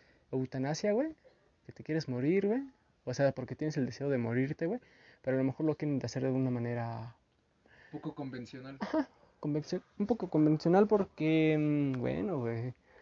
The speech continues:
Speaker 1: Imagínate, porque he visto varias historias, güey, de donde se quedan así en ver con, en verse con los caníbales, donde la primera cosa que los hacen es engordarlos, güey. Para ya después, pues,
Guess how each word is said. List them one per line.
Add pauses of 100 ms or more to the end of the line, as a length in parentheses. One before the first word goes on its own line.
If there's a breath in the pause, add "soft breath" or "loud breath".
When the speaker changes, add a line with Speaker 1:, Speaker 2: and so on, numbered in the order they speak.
(260)
Speaker 1:
Imagínate,
porque
he
visto
varias
historias,
güey,
de
donde
se
quedan
así
en
ver
con, (800)
en
verse
con
los
caníbales,
donde (420)
la
primera
cosa
que
los
hacen
es
engordarlos,
güey. (1300)
Para
ya
después,
pues,